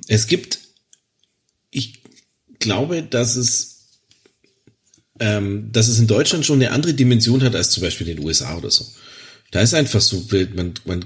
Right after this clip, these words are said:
man klickt es, man klickt es ab und, äh, dann ist, dann ist gut.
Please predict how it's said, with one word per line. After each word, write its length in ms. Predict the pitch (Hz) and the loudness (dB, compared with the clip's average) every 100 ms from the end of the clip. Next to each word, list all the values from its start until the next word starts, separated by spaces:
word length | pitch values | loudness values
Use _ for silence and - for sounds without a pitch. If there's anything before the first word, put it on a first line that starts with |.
| - | -8
man 220 | 90 87 | -10 -6
klickt 320 | 113 110 110 | -4 -2 0
es, 360 | 113 - - 95 | 2 0 -4 -8
man 200 | 92 - | -8 -6
klickt 240 | 107 - | -8 -2
es 240 | 110 - | -2 -2
ab 200 | 78 110 | -4 -4
und, 340 | 147 135 127 123 | 0 0 2 0
äh, 360 | 107 107 104 98 | 2 2 2 2
dann 180 | 104 107 | 2 4
ist, 400 | 107 - - - | 2 0 -4 0
dann 100 | 107 | 2
ist 200 | 110 - | 2 0
gut. 260 | 208 - | -2 -4